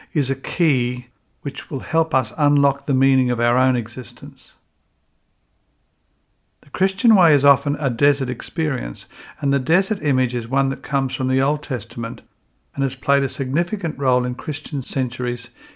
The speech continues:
in the lives and the wise sayings of the desert fathers and mothers. There are times and places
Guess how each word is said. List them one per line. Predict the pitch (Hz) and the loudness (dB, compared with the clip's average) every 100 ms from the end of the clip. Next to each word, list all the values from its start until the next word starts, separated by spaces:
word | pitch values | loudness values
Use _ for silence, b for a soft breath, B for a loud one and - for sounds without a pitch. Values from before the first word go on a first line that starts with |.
| B | B
in | 131 | -2
the | 127 | 2
lives | 135 147 147 143 143 - | 4 6 6 6 2 -2
and | 139 | -2
the | 123 | 0
wise | 127 135 139 - - | 0 -2 -2 -10 -14
sayings | - 135 123 120 120 113 - B B - | -4 -2 0 -2 -6 -10 -16 B B -12
of | 123 | -8
the | |
desert | 120 131 127 139 | -2 -2 -2 -8
fathers | - 131 123 123 123 - | -4 0 0 0 -6 -4
and | 131 135 | -2 -2
mothers. | 117 107 - - _ _ _ _ _ _ _ - | -2 -6 -16 -20 _ _ _ _ _ _ _ -14
There | |
are | 123 | -12
times | - 147 143 156 151 - | -8 0 2 2 0 -4
and | 127 | -10
places | - 127 120 127 117 - | -2 -2 -2 -6 -8 -12